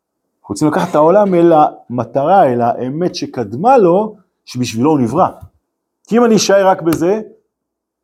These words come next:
אז כמה שהעולם יותר אנושי ויותר שכלי, ככה הוא יותר, מחילה, דפוק.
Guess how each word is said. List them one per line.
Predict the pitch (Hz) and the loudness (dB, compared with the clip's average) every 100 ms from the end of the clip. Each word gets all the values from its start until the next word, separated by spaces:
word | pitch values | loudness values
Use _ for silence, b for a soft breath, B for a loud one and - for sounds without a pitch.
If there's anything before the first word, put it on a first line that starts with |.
| _ | _
אז | 117 - | -20 -6
כמה | 220 226 | -4 -2
שהעולם | - 180 196 | 0 0 2
יותר | 180 175 185 - | 0 0 -2 -2
אנושי | 147 139 - 156 175 113 | -4 -6 -6 -4 -4 -6
ויותר | 117 117 131 | -10 -8 -10
שכלי, | - - 156 233 262 - _ _ _ _ - | -10 -6 -2 -2 -2 -10 _ _ _ _ -6
ככה | 143 131 | -4 0
הוא | 120 | 2
יותר, | 110 110 120 110 107 _ _ _ - - - _ _ _ _ _ _ _ _ _ _ _ _ | 0 0 -2 -2 -8 _ _ _ -8 -8 -14 _ _ _ _ _ _ _ _ _ _ _ _
מחילה, | 98 95 113 107 | -10 0 2 2
דפוק. | 85 90 - 110 - _ | -2 -10 -8 -10 -10 _